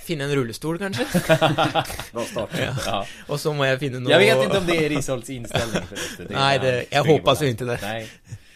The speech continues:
Speaker 1: Eh, nej, det blir väl något plugg, eh, av något slag, men, eh, ja, jag,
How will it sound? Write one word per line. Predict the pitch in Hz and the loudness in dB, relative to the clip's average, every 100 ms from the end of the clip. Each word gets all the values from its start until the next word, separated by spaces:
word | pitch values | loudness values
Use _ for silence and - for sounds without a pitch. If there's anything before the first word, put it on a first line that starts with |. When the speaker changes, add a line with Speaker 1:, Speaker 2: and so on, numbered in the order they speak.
| - - | -20 -14
Speaker 1:
Eh, | 107 107 104 107 - | -10 -8 -8 -8 -8
nej, | 120 113 | -4 -2
det | 120 | 0
blir | 123 | -2
väl | 120 | 0
något | 147 139 | -2 0
plugg, | 120 117 120 - | 0 0 -2 -4
eh, | - - - - - - - 123 107 113 120 - _ _ _ | -2 -4 -4 -8 -10 -10 -10 -14 -18 -20 -20 -20 _ _ _
av | - | -12
något | 131 127 127 | -10 -8 -10
slag, | - 139 151 147 | -8 -6 -6 -8
men, | 135 127 | -10 -10
eh, | 123 120 160 _ _ _ _ _ _ _ - - | -12 -14 -18 _ _ _ _ _ _ _ -20 -16
ja, | - 151 | -14 -14
jag, | 139 143 | -14 -16